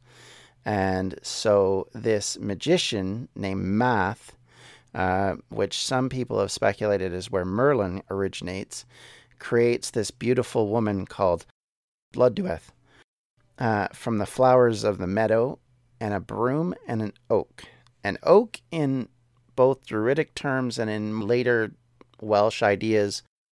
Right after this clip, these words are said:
is very much an important part of their belief system. Druids considered the oak sacred. A lot of things that they got from it were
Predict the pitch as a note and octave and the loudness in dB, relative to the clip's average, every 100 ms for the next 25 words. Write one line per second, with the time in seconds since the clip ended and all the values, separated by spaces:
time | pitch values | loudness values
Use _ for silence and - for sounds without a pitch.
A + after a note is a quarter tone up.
0 | _ _ A#2 G#2 A#2+ B2 B2 A2+ - G#2+ | _ _ 0 2 4 4 4 0 -2 -4
1 | G#2 - - A#2 A#2+ B2+ A2+ - _ _ | -6 -6 0 0 0 -6 -10 -14 _ _
2 | _ _ - - A2 G#2+ - - - G#2+ | _ _ -14 0 2 2 -2 -10 -2 0
3 | G2 - A2 G2 G2 - - - A2 F#2+ | -2 -4 0 2 0 -4 -12 -14 -6 -4
4 | A2 - - - - - B2+ _ - - | -4 -4 -10 -10 -12 -16 -18 _ -20 -20
5 | - - _ _ _ _ - A2+ D3+ C#3+ | -20 -20 _ _ _ _ -2 4 6 4
6 | - - C3 - C3 A#2+ A2 G#2 G2+ - | 2 -4 -4 -2 -2 -2 0 2 0 -2
7 | - D3 C#3+ E3 E3 - G#2 A2 A2+ G#2 | 0 0 0 -2 -2 -2 -2 0 0 -4
8 | - A#2 A2 G#2+ G2 G2 G#2 A#2+ A#2 - | -6 -8 -6 -8 -6 -6 -2 2 2 0
9 | - B2+ B2 B2+ - - G#2 G#2 G2 | -6 -6 -6 -8 -12 -20 -6 -4 -4